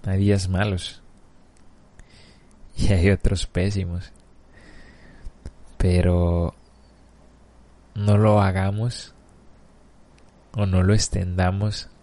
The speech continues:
a días. No digamos, "Oye,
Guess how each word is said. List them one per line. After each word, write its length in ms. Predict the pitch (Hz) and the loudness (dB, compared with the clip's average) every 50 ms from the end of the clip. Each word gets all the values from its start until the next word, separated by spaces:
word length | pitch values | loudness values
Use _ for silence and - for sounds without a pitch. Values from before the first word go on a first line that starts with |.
| _ - | _ -6
a 160 | 87 85 80 | -4 -2 -2
días. 540 | 78 82 95 110 98 87 - - - - - - - - - - - - - - _ _ - - - - - - - - - - _ _ _ _ - - - - - - - - - - - - - - _ _ - - - | 0 0 0 0 0 -2 -4 -6 -8 -12 -16 -18 -20 -20 -20 -20 -20 -20 -20 -20 _ _ -20 -20 -20 -20 -20 -20 -20 -20 -20 -20 _ _ _ _ -20 -20 -20 -20 -20 -20 -20 -20 -20 -20 -20 -20 -20 -20 _ _ -20 -8 -2
No 120 | 104 98 | 0 2
digamos, 640 | 92 104 104 101 104 101 101 101 101 101 104 - - - - - | 2 2 2 2 0 0 0 -2 -2 -4 -4 -8 -14 -20 -12 -4
"Oye, 420 | - 104 117 104 104 92 - - | 0 0 0 2 0 -2 -4 -6